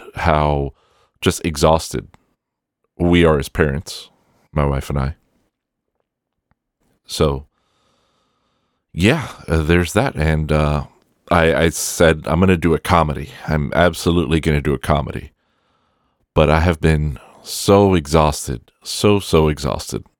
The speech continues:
that I haven't finished it. I started it. And, and I'll tell you now that it's Forgetting Sarah Marshall. I've been working on this for three months almost at this point. And, um, 'cause I knew, I knew when I posted Cowboy Bebop what I was gonna do next. <laughs>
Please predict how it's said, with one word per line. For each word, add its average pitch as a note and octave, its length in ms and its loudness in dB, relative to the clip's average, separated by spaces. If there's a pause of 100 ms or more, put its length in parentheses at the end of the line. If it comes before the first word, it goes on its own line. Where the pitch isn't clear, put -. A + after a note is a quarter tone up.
(300)
that C#2+ 360 -4 (460)
I D#2 80 -2
haven't D2+ 280 -2
finished G2+ 380 -2
it. B1+ 140 -6
I C#2 80 -4
started F#2 480 0
it. - 160 -8 (1000)
And, F2 180 2
and F2 140 2
I'll D#2+ 100 2
tell D#2 200 0
you D2 120 -2
now G2 180 2
that D2 140 -2
it's - 320 -8 (120)
Forgetting D#2+ 520 2
Sarah D#2 220 2
Marshall. D#2 440 0 (500)
I've D#2+ 160 0
been E2+ 180 2
working F#2+ 280 4
on D#2 100 2
this D2 160 -2
for D2+ 240 0
three F#2+ 340 0
months D#3+ 460 -2
almost C#3 320 2
at D#3+ 140 -2
this E3+ 120 0
point. F#3+ 300 -2 (680)
And, E2+ 400 2
um, D#2+ 560 2 (640)
'cause A2+ 180 0
I G2+ 60 6
knew, G2 320 2
I F2 120 2
knew A2+ 180 2
when F2 240 2
I E2 60 4
posted - 540 0
Cowboy E2 260 2
Bebop D2+ 380 0
what D#2 80 0
I D#2 40 2
was D2 120 -2
gonna D2+ 160 0
do D2 160 -6
next. - 480 -8
<laughs> - 40 -20